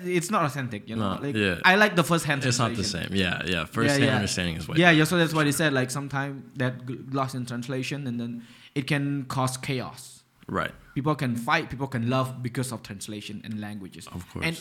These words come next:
Speaker 1: in each language has its own value.
Speaker 2: Yeah.
Speaker 1: You would not discount on other language, say, "Hey, your language sounds, like,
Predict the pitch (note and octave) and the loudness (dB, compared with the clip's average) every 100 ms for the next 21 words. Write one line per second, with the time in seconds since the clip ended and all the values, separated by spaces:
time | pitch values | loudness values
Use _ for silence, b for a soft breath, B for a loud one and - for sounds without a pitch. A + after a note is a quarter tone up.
0 | - E3 D#3 G#3+ - E3+ E3 E3 E3 C#3 | -6 -6 0 -2 0 -2 0 0 -2 -4
1 | C3 B2+ C3 B2+ A2 A2+ A2 G2 - _ | -4 -4 -2 -2 0 -2 -2 -6 -10 _
2 | E2+ D#2 F2+ G#2 C#3+ D3 C#3+ D3+ D3 D3+ | -4 -4 -4 -2 2 2 2 2 0 0
3 | C3 - C#3 C#3 A#2+ B2+ B2+ A#2+ A#2 A#2+ | -2 0 0 0 -2 -2 -2 -2 -4 -4
4 | B2 A#2 A#2 C3 A#2+ C3 B2+ A#2 A#2 A#2 | -4 -4 -6 -4 -2 0 -2 -2 -4 -4
5 | A#2+ A#2 A2+ A2+ - b b b G2 | -6 -6 -6 -6 -10 b b b -14